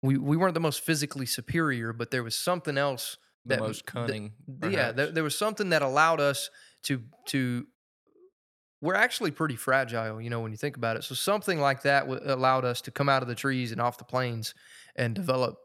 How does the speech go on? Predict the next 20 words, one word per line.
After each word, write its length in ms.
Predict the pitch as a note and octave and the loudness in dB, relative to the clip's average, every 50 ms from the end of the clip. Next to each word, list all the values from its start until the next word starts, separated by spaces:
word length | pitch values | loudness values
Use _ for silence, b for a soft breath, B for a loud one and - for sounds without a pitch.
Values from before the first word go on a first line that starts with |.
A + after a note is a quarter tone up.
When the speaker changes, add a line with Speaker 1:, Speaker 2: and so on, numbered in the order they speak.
| _ - | _ -6
Speaker 1:
some 180 | - B2+ B2 | -4 -4 -4
sort 240 | A#2 - B2 B2+ A#2+ | -4 -4 -4 -2 -2
of 180 | A2 C3+ - - _ _ - - | -4 -8 -12 -20 _ _ -14 -10
society. 680 | - - B2+ - - C3 D3+ D#3+ C#3 A2+ A2 A2 G#2 - _ _ _ _ _ _ _ _ _ _ _ _ _ _ _ _ _ _ _ _ _ _ | -10 -6 -6 -2 2 2 2 2 2 0 -4 -6 -8 -12 _ _ _ _ _ _ _ _ _ _ _ _ _ _ _ _ _ _ _ _ _ _
I 100 | - A#2 | -2 -2
don't 100 | A2+ B2 | 0 2
know 100 | C3 B2+ | 0 0
what 160 | B2 A#2+ A#2 - | 0 -2 -2 -2
that 120 | B2 B2 | -2 -2
is. 140 | A#2+ A2 A#2 | 0 0 -2
I 80 | A#2 | -2
think 200 | A2+ - D#3+ C3 | -2 -2 -4 2
that's 240 | - D3 D#3 D3+ - | 2 2 2 2 -2
one 200 | C3 C3 C#3+ C#3+ | -4 -4 -2 -2
of 140 | B2 A2 G#2+ | -2 -4 -4
them 200 | A2 A2 A2 A2+ | -4 -4 -4 -4
is, 220 | A#2+ A2+ A2 A2 - - | -4 -4 -6 -8 -8 -8
is 180 | B2 A2+ G#2+ B2 | -8 -8 -8 -2
gotta 240 | - B2+ B2 B2 | 0 0 0 0
be 320 | A#2 A#2+ A#2 A#2 A2+ G#2+ | -2 -4 -4 -4 -6 -8